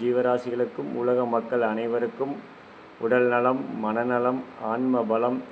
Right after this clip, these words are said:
தொழில் முன்னேற்றம், பொருளாதார முன்னேற்றம், ஒழுக்கம், விழிப்புணர்வு, நன்றி உணர்வு, கடமை உணர்வு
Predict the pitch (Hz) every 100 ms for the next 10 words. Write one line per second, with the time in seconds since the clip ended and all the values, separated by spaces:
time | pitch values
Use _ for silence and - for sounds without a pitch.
0 | - 120 131 131 123 117 120 113 117 131
1 | 131 - 120 113 123 123 120 117 117 117
2 | 117 117 127 127 - 117 120 120 - 127
3 | 127 127 - 123 123 - 123 120 117 123
4 | 127 - 113 120 117 123 117 113 113 127
5 | 123 - 113 113 120 113 113 113 110 127